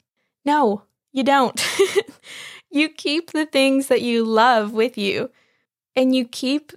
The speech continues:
the things that matter to you. And I believe that animals matter to God. And so I believe it would be the same with him, that he would take animals home to heaven with him.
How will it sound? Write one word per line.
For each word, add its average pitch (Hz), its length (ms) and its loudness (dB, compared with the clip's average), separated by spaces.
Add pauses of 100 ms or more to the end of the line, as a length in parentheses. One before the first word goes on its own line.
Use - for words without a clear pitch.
(160)
the 233 120 -10
things 233 360 0
that 208 200 0
matter 214 420 2
to 202 160 -12
you. - 260 -8 (640)
And 247 140 2
I 294 280 2
believe 262 540 -2 (400)
that 226 260 0
animals 277 640 2
matter 226 360 2
to 220 100 -4
God. 208 440 0 (440)
And 240 140 0
so 247 160 2
I 247 100 4
believe 277 340 0
it 302 100 2
would 262 100 0
be 254 100 -2
the 240 120 0
same 240 340 0
with 220 140 0
him, 214 360 -2 (460)
that 233 160 -2
he 277 160 0
would 254 180 2
take 262 420 -2
animals 233 540 2
home 202 540 -2 (440)
to 240 140 -2
heaven 208 320 0
with 208 160 -4
him. 240 280 -8